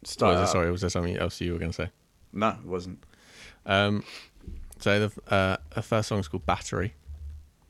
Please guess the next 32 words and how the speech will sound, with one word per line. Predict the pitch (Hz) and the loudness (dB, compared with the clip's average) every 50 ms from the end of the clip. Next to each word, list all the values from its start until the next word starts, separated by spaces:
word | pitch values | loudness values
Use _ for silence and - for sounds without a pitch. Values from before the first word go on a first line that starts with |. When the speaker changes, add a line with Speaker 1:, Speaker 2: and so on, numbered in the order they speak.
| - - - - - - - - - _ _ _ _ _ - - | -16 -14 -14 -16 -18 -20 -20 -20 -20 _ _ _ _ _ -4 -2
Speaker 2:
I | |
assume | 87 85 92 82 | 0 2 2 2
it's | - 104 | 2 2
Speaker 1:
Yeah. | 76 | 2
Speaker 2:
not | 73 85 - | 2 0 0
that. | - - | 0 0
I | 82 | 0
assume | - - 87 82 | 0 0 0 -2
it's, | - - - - - | -2 -4 -8 -12 -6
uh, | - 85 82 80 78 80 - - _ _ - - - - - - | -4 -2 -2 -2 -2 -4 -6 -8 _ _ -20 -20 -20 -12 -4 -2
not | 90 80 - - | 0 0 0 -2
a | 82 78 | -4 -4
power | - - - 95 90 87 85 82 | -4 -6 -2 0 0 0 0 0
battery, | 78 67 - - - - - 78 - - - - - - | -2 -4 -4 -6 -6 -6 -6 -8 -8 -10 -14 -14 -8 -6
but | - - - | -4 -4 -2
a, | 76 76 73 73 73 - - | -4 -4 -6 -6 -6 -8 -8
uh, | - - _ _ _ _ _ _ _ _ _ - | -10 -14 _ _ _ _ _ _ _ _ _ -6
assault | - - - - 90 85 78 - | -6 -2 2 4 4 4 2 0
kind | - - 85 80 80 | -2 -4 -4 -2 -2
of | 80 | -2
battery. | - 80 85 - - - - 90 - - _ _ _ _ _ _ _ _ | -2 -4 -4 -6 -8 -8 -8 -8 -10 -12 _ _ _ _ _ _ _ _
Speaker 1:
Yeah, | 117 107 113 101 92 87 87 | 0 2 2 4 4 4 2
that's, | 101 104 101 - - - | 2 0 0 -2 -6 -6
that's | - - 92 90 - - - | -4 -2 -2 -2 -2 -6 -6
kind | - 98 92 90 | -6 -4 -4 -4
of | 87 92 | -4 -4
what | 87 82 82 - - | -6 -6 -6 -4 -2
some | - 135 | 0 0
people | 131 131 110 113 | 2 0 0 0
think | 107 110 - - | -2 -2 -2 -2
it's | 90 - - - - | -4 -6 -6 -8 -4
a | - 95 90 90 90 90 92 | -4 -4 -2 -2 -4 -4 -6